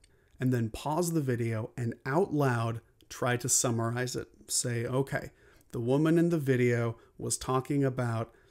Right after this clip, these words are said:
and then give your summary. This is much better because it will actually test and challenge your mind to fully understand and be able to explain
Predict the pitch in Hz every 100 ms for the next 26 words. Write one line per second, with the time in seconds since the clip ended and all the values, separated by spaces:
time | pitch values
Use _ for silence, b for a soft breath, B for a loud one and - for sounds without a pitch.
0 | b - 117 120 123 117 123 127 123 117
1 | 113 - 113 113 117 127 135 _ _ _
2 | - b - 151 - 135 120 127 170 -
3 | - 139 131 127 - 123 131 123 - 135
4 | 151 - 160 147 131 120 - 151 160 -
5 | 135 123 113 - 135 135 135 135 123 127
6 | 117 120 120 117 117 110 b b b -
7 | 123 - 147 156 170 170 - 139 139 135
8 | - - 127 120 117 B B - 120 180
9 | - 139 135 131 123 135 123 - - -
10 | 139 151 151 127 120